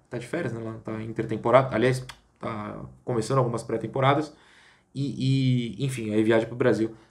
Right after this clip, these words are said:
pra começar a jogar aqui. A expectativa é sexta ou sábado.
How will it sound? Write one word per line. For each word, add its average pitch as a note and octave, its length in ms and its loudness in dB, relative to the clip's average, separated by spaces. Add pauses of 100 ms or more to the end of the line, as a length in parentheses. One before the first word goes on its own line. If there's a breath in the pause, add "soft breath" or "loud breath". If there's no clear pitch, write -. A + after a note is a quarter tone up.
pra C3 140 2
começar B2+ 340 4
a A#2+ 40 6
jogar B2+ 200 2
aqui. C#3+ 380 -2
A F#3 80 4
expectativa F3 600 2
é C#3+ 40 2
sexta C#3 360 -2
ou C#3+ 200 2
sábado. A2 580 2